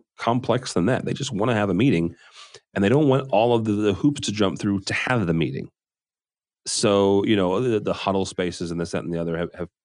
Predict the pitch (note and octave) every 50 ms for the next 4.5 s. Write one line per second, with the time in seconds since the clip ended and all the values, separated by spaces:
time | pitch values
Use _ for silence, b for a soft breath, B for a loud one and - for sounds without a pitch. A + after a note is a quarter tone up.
0 | _ _ - F#2 - - - F#2 F2+ E2+ - - E2 E2 E2 - _ _ - F2
1 | D#2+ E2 D#2+ D#2+ D#2 D#2+ D#2 D#2 - - - E2+ D#2+ D#2+ - D2+ D#2 D2+ D#2 E2
2 | E2 E2 D#2 D#2+ - - - - - - - F#2+ E2 E2 - - - - - F2
3 | F2 D#2+ D2 D2 - - _ _ _ _ _ _ _ _ _ _ _ _ _ _
4 | G2+ G#2 G#2 G2+ G2+ G2 G2 F#2+ F#2+ F#2+